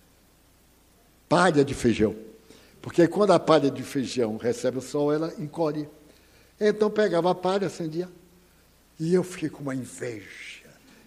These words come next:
E ele, pá, e pá.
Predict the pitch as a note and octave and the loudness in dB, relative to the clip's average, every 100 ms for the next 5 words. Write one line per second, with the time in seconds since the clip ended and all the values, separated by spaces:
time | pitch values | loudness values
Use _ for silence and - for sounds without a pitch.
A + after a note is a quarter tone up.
0 | - B2 B2 A#2 - - - - - - | -8 -4 -4 -6 -12 -20 -10 -8 -8 -10
1 | - - - - - - - - - - | -14 -16 -18 -20 -20 -20 -20 -20 -20 -20
2 | - G#2+ - - C3 G#2+ G#2 F#2 E2+ E2 | -10 -10 -10 -8 -6 -4 -6 -8 -10 -12
3 | D2 | -16